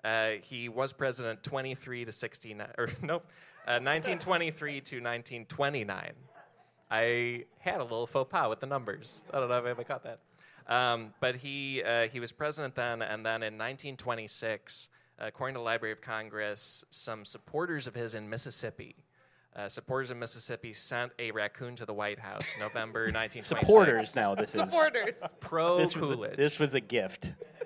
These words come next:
Speaker 1: Yeah, and also
Speaker 3: Really not doing a lot for the stereotypes we have about Mississippi
Speaker 2: Yeah.
Speaker 3: with this. <laughs>
Speaker 1: Yeah, it's all, it's, it's, for being a surprising story, it's very what you think. Yeah. Uh,
Speaker 3: <laughs>
Speaker 1: but, uh, so,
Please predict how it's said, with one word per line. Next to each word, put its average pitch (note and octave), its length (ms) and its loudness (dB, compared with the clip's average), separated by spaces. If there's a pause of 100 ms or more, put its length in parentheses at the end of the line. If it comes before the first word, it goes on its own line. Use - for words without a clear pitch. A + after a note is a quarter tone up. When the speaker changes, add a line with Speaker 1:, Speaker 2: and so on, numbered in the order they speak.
(400)
Speaker 1:
Yeah, A2 400 -2 (180)
and C3+ 160 -2
also D3+ 340 2
Speaker 3:
Really G#4 220 8
not C#4 320 4
doing A#3+ 280 4
a A3 60 0
lot G3+ 280 2
for G3+ 160 -6
the F#3+ 100 -4
stereotypes F#3 720 0
we F#3 80 -6
have F3 180 -2
about E3 300 -4
Mississippi E3+ 460 -8
Speaker 2:
Yeah. C#3 240 -2 (140)
Speaker 3:
with F3+ 160 -8
this. F#3 600 -4
<laughs> - 60 -12 (2750)
Speaker 1:
Yeah, F3+ 380 2
it's F#3 160 0
all, F3+ 380 2
it's, D#3+ 260 0
it's, - 440 0
for E3+ 140 -2
being G3 220 4
a F3 40 8
surprising C#3+ 440 4
story, A2+ 360 0
it's G#2 120 -2
very A#2+ 240 4
what A2 140 2
you - 40 -6
think. G#2+ 260 -6 (100)
Yeah. A#2 340 4
Uh, D3 500 10 (400)
Speaker 3:
<laughs> - 500 -14
Speaker 1:
but, D3 180 6
uh, D3+ 420 4
so, C#3+ 360 4